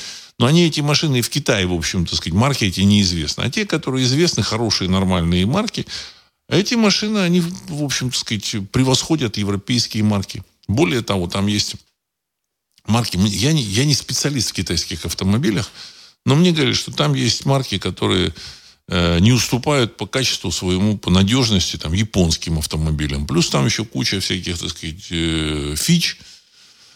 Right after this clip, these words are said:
э, парковка, там, которая есть уже в ба-, там, парковка, там, музыка хорошая, там, э, отделка кожи. И причем все это уже в базе.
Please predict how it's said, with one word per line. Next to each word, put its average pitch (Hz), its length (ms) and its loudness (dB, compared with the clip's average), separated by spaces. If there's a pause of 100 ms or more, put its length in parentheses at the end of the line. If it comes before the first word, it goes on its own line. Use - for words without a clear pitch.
(300)
э, 85 440 0
парковка, 127 720 2
там, 98 240 -2
которая 143 420 2 (120)
есть 120 320 0
уже 110 160 2
в 98 100 -4
ба-, 87 320 0
там, 76 160 -8
парковка, 117 680 0
там, 95 160 0
музыка 113 500 2
хорошая, 95 560 -2
там, 92 220 0
э, 92 480 -2
отделка 104 600 0
кожи. 92 440 -2 (360)
И 110 120 -4
причем 180 360 2
все 156 200 2
это 127 180 0
уже 107 200 2
в 104 140 0
базе. 87 500 0